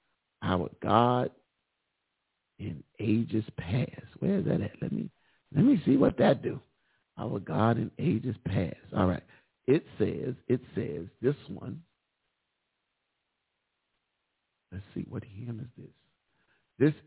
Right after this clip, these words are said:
is, uh, oh, that's the name of the song. Our God in,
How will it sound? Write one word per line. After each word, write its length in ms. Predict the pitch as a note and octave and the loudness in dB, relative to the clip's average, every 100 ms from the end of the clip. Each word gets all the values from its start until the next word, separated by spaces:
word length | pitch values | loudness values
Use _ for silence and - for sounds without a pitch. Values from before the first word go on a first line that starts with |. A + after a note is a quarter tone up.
| A2 | -8
is, 380 | G#2+ G2 B2 C#3+ - _ _ _ _ _ _ _ _ _ _ _ _ _ _ _ _ | -6 -4 -4 -6 -10 _ _ _ _ _ _ _ _ _ _ _ _ _ _ _ _
uh, 560 | G2+ G#2 G2+ F#2 E2 D2+ - | -4 -2 -2 -6 -8 -8 0
oh, 140 | D3+ C#3 | 2 2
that's 180 | D3+ C#3 | 0 -2
the 40 | |
name 200 | C#3 D#3 | -4 -2
of 80 | E3 | -4
the 80 | D#3 | 0
song. 380 | A#3 A#3+ F2 - - | 2 2 -2 -8 0
Our 240 | A#2+ B2+ | 2 2
God 380 | A2 C#3+ C#3+ D#3 | 2 2 4 0
in, 120 | D#3 | -4